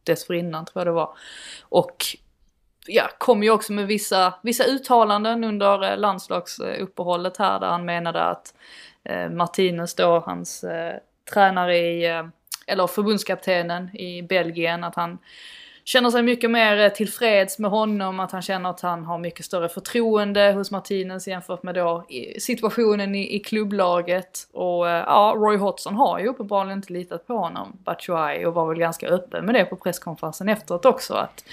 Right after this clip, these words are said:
att, eh, det här, att det handlar mycket om tillit, men att Batshuayi tydligen hade kommit tillbaka till, eh, till Palace, anslutit och, eh, visat, eh, ja, ja, men tillräckligt bra inställning för att, eh, slänga sig in här med ett par minuter kvar. Och det, ja, det visade sig ju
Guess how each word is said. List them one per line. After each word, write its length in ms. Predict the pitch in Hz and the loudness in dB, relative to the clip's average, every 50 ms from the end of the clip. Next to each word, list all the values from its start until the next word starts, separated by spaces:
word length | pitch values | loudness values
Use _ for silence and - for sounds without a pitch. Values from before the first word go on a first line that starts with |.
| - - - - - - - - - | -16 -14 -14 -14 -14 -16 -16 -10 -6
att, 420 | - 165 156 - - - - - | -6 -6 -6 -6 -14 -12 -6 -2
eh, 340 | 175 160 160 160 160 156 160 160 165 | -2 0 0 0 0 -2 -4 -4 -4
det 60 | 185 | -4
här, 180 | 170 170 160 160 | -2 -2 -2 0
att 140 | - 196 196 | -2 -2 0
det 80 | 226 190 | 2 6
handlar 300 | 190 196 202 190 175 175 | 6 6 6 6 2 2
mycket 240 | 220 247 240 - | 2 0 0 0
om 220 | 202 185 170 165 160 | 0 0 0 -2 -6
tillit, 640 | - - 208 196 190 190 170 156 147 147 151 - - | -10 -6 -4 -4 -4 -4 -6 -6 -8 -8 -10 -12 -10
men 180 | 175 170 175 | -8 -6 -4
att 180 | 170 170 - - | -6 -6 -4 0
Batshuayi 540 | - - - - 302 285 269 254 247 254 247 | 0 0 0 2 4 6 6 6 6 4 0
tydligen 360 | 247 - 277 262 254 233 226 | -2 -4 -6 -4 -2 -2 0
hade 300 | 233 226 226 226 233 226 | 0 0 0 -2 -4 -4
kommit 340 | - - - 262 240 247 247 | -6 -4 -2 0 0 -2 -2
tillbaka 680 | - 247 247 262 240 220 208 - - - 214 226 240 240 - _ _ - | 0 4 6 6 6 6 4 0 -4 -6 -4 -4 -6 -8 -12 _ _ -12
till, 320 | - 233 214 208 208 208 202 | -10 -8 -8 -8 -6 -6 -4
eh, 260 | 196 196 190 190 196 196 - | -4 -2 -4 -4 -6 -8 -10
till 140 | - 202 202 | -12 -12 -8
Palace, 520 | - - 196 185 175 175 180 190 - - 196 | -4 -2 -2 0 0 -2 -2 -4 -4 -2 -2
anslutit 600 | 196 196 202 - - 175 175 170 - 185 - - | -2 -2 -2 -4 -4 -4 -4 -4 -6 -8 -6 -2
och, 360 | - 180 175 175 - - - | 0 0 0 -2 -4 -6 -2
eh, 320 | 170 175 170 170 170 175 175 - - - - - - - - - - - - - _ _ - | 2 4 6 6 6 4 0 -4 -14 -20 -20 -20 -20 -20 -20 -20 -20 -20 -20 -20 _ _ -2
visat, 760 | 202 233 247 254 240 - - 233 220 214 208 - - - - | 2 4 4 4 4 6 6 6 6 6 4 -2 -6 0 2
eh, 80 | 226 | 6
ja, 640 | 220 208 208 214 226 226 - 226 269 220 214 226 226 - | 6 6 6 6 4 4 6 8 8 8 8 6 2 0
ja, 80 | - | -2
men 140 | 220 226 226 | 0 0 -2
tillräckligt 640 | 226 254 240 240 226 220 - 208 202 202 - - - 208 | 0 0 0 2 0 0 0 -2 -4 -4 -6 -14 -14 -12
bra 460 | 190 - 254 - 262 233 220 208 214 | -8 -4 2 6 8 10 10 10 8
inställning 720 | 202 233 240 233 - - 190 175 170 165 165 180 202 220 220 | 6 4 4 2 0 0 0 -2 -2 -2 -6 -6 -6 -6 -4
för 120 | - 214 | 0 2
att, 280 | 202 196 202 - - 190 | 2 2 0 -2 -4 -2
eh, 200 | 185 180 180 180 | 0 0 0 -2
slänga 360 | 175 - - 196 196 190 185 | -2 -4 -4 -4 -4 -4 -6
sig 120 | 180 - 190 | -8 -8 -6
in 80 | 190 | -2
här 200 | 190 196 202 214 | 0 0 0 0
med 120 | 214 208 202 | 0 -2 -4
ett 80 | 208 | -4
par 180 | - 226 196 185 | -2 -2 -2 0
minuter 340 | 185 185 185 165 - - 170 | -2 -4 -6 -6 -6 -6 -6
kvar. 280 | - - 190 156 156 | -2 0 0 0 0
Och 140 | 156 156 165 | -2 -6 -4
det, 280 | 185 190 196 - 226 240 - | -4 -4 -4 -4 -6 -6 -4
ja, 260 | 294 302 330 - _ | -2 -2 -4 -6 _
det 120 | - 220 220 | -2 0 2
visade 380 | 208 233 262 254 - 233 233 226 | 2 2 0 0 -2 -4 -4 -4
sig 180 | 226 240 220 | -2 -4 -4
ju 180 | 214 214 214 | -2 -4 -4